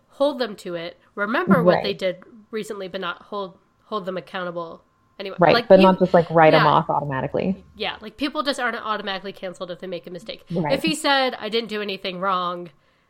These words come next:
Speaker 1: or, like, "I was just liking things," or, like, if he didn't take any kind of accountability or was sorry, but he did say that he's learned things, he's changed, whatever. That being said,
Speaker 2: Yeah.
Speaker 1: I was so struck by how attractive,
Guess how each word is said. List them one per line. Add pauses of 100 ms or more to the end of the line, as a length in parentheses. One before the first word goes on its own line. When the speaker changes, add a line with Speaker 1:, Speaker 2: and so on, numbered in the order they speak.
(180)
Speaker 1:
or,
like,
"I
was
just
liking
things,"
or,
like,
if
he
didn't
take
any
kind
of
accountability
or (800)
was
sorry, (260)
but
he
did
say
that
he's
learned
things,
he's
changed,
whatever. (320)
That
being
said,
Speaker 2:
Yeah. (800)
Speaker 1:
I
was
so
struck
by
how
attractive,